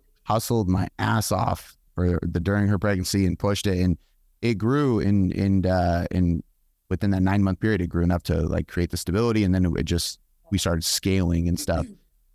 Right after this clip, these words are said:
Speaker 1: Um, but I was scared shitless. You know, it's, you're going off on your own. And for, for, at the time, you know, you're, when you're in a gym like that, pe-,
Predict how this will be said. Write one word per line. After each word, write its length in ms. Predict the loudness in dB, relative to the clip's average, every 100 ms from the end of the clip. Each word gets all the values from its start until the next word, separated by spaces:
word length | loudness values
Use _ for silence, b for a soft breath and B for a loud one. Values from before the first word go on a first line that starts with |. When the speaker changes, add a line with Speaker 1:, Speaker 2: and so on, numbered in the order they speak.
| _
Speaker 1:
Um, 260 | -2 0 0
but 100 | 0
I 100 | 0
was 120 | -2
scared 280 | -4 -2 -4
shitless. 500 | -4 -4 -4 -4 -6 -2
You 220 | 0 2
know, 160 | 2 0
it's, 260 | -2 -6 -4
you're 200 | -2 -2
going 400 | 0 0 2 2
off 200 | 0 0
on 120 | 0
your 160 | 0
own. 300 | 0 2 2
And 200 | 2 0
for, 400 | 0 0 0 0 -4
for, 140 | -6 -6 _ _ -6
at 120 | -4
the 80 | -4
time, 280 | -2 0 0
you 80 |
know, 160 | 2 0
you're, 200 | 0 -2
when 120 | 0 0
you're 80 |
in 60 | 0
a 60 | 0
gym 160 | 0
like 160 | -2 -2
that, 200 | -4 -2
pe-, 140 | -6